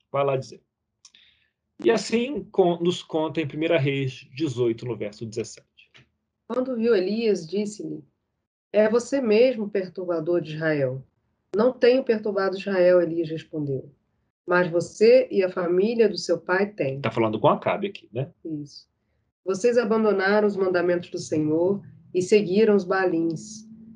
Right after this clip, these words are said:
Speaker 2: Agora, convoque todo o povo de Israel para encontrar-se comigo no Monte Carmelo. E traga os quatrocentos e cinquenta profetas de Baal e os quatrocentos profetas de Aserá,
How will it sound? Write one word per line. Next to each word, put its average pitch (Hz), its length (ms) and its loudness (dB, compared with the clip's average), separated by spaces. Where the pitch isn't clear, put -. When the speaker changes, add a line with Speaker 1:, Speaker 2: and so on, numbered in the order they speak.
Speaker 2:
Agora, 165 560 6
convoque 170 460 -2
todo 226 240 0
o 214 80 -10
povo 202 240 -2
de 190 80 -14
Israel 170 400 2
para 180 240 -2
encontrar-se 175 680 -4
comigo 185 480 0
no 190 120 4
Monte 170 300 2
Carmelo. 143 600 -2
E 180 80 -6
traga 220 440 2
os 214 100 0
quatrocentos 226 520 0
e - 40 -14
cinquenta 214 360 -4
profetas 190 480 -4
de 165 60 -10
Baal 165 500 -2
e 185 40 0
os 180 100 -2
quatrocentos 208 580 2
profetas 202 440 -2
de 180 80 2
Aserá, 175 600 0